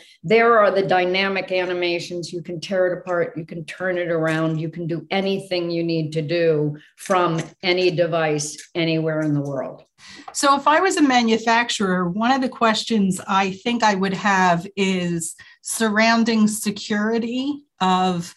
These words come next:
Speaker 2: but security in two different ways. First, the security of the platform and people accessing it from the web. So maybe speak into that a little bit, and then I'm gonna ask you another question about security.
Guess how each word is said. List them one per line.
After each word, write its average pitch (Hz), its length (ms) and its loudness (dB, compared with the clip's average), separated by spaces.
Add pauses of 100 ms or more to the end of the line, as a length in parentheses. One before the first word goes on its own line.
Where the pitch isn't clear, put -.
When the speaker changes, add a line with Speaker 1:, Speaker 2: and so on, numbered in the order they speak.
(280)
Speaker 2:
but 240 200 0
security 254 640 -2
in 202 180 4
two 233 220 0
different 208 480 -2
ways. 170 640 -2 (120)
First, 294 440 0
the 254 60 -2
security 208 840 -2
of 185 460 0
the 170 100 -2
platform 185 1080 0 (340)
and 185 240 2
people 214 300 0
accessing 196 920 2
it 175 240 0
from 180 300 0
the 175 80 -2
web. 165 500 2
So 214 180 -2
maybe 226 340 2
speak 254 340 -4
into 220 260 2
that 196 240 4
a 202 60 2
little 180 240 0
bit, 185 160 -4
and 180 120 -2
then 190 80 2
I'm 196 80 0
gonna 185 140 0
ask 185 320 0
you 190 80 -6
another 175 300 0
question 165 420 -4
about 156 280 -4
security. 156 600 -6